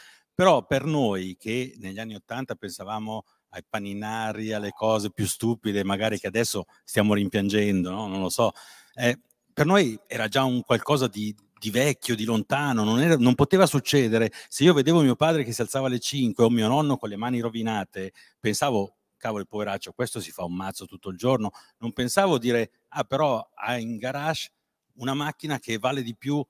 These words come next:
perché magari se l'è sudata, no? All'epoca... Eh, dava fastidio tutto, c'era questa invidia, questa cattiveria, quest'odio.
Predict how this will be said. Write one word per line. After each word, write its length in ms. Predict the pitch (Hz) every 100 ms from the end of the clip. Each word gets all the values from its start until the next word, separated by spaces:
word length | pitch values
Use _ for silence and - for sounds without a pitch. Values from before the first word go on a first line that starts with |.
| _
perché 200 | - 165
magari 260 | 185 190 185
se 120 | 127
l'è 80 | 117
sudata, 580 | - 131 131 - 92 - - _ -
no? 200 | 131 135
All'epoca... 720 | 170 151 - 104 104 107 110 _ - -
Eh, 360 | 123 123 120 120
dava 340 | 110 143 156
fastidio 500 | - 127 - 156 135
tutto, 380 | - 135 _ -
c'era 220 | - 143
questa 280 | - 139 135
invidia, 500 | 117 110 135 110 107
questa 280 | - 117 123
cattiveria, 540 | 120 - 113 113 113
quest'odio. 580 | 107 101 - 123 110